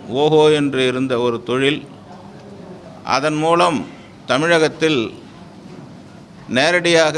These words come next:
ஒரு மூன்று லட்சம் பேருக்கும், மறைமுகமாக ஒரு ஐந்து லட்சம் பேருக்கும் வேலைவாய்ப்பை வழங்கி கொண்டிருந்த ஒரு தொழிலாகும். அதாவது, சமுதாயத்தின்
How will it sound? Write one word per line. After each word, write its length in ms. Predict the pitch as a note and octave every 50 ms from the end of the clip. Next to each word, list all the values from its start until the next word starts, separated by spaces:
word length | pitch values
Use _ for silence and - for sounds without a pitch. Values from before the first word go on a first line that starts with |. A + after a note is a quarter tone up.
| D#3+ E3 D#3+ D#3
ஒரு 220 | D3 C#3+ C#3 C#3 C3+ B2+ A#2+ G#2+ E2+ C#2+ - - - - - - - - - - -
மூன்று 320 | - C3 D3 F3 E3 D#3+ D#3+
லட்சம் 340 | D3+ D3+ C#3+ C#3+ D#3+ D3 C3+
பேருக்கும், 560 | C3 C#3+ D3 C#3+ C#3+ C3+ - D3+ D3 C#3+ C3 G2+ - - - - - - -
மறைமுகமாக 840 | G#2+ B2 C#3 D#3 D#3+ E3 E3 D#3 D#3 D3+ D3 C#3+ C#3 C#3+ D3 C#3+ C#3
ஒரு 140 | C#3 C3
ஐந்து 320 | B2 B2 C#3+ D#3+ E3 D#3+ D3+
லட்சம் 320 | D3 C3+ - - C3+ A#2+
பேருக்கும் 540 | B2 C3 C3+ C3+ C3 C3 C3+ C3+ C3+ C3 A#2+ F2 - -
வேலைவாய்ப்பை 640 | G#2+ C3 D3 D#3 D3+ C#3 C3+ B2+ B2+ B2 - B2+ B2
வழங்கி 360 | A#2+ A#2 A#2+ B2 C3+ C3+ C3 B2
கொண்டிருந்த 520 | - A#2+ A#2 A#2+ A#2+ A#2 A2+ A#2 A#2 A2+
ஒரு 180 | A#2 A#2 A2 G#2+ -
தொழிலாகும். 640 | - A#2+ B2+ C3 B2 B2 A#2+ A#2 - A#2 A#2+ C3+ D#3 D#3 - - - - - - - - - - - - - - - - - - - - - - - - - - - - - - - - -
அதாவது, 680 | - C3 D3 E3 E3+ F3 F3 E3+ E3+ F#3 F#3+ F#3 E3+
சமுதாயத்தின் 920 | - - - C#3 D3 E3+ F#3 F3+ F#3 F3+ F3+ F3+ E3+ C#3+ D3 F3 E3 D3+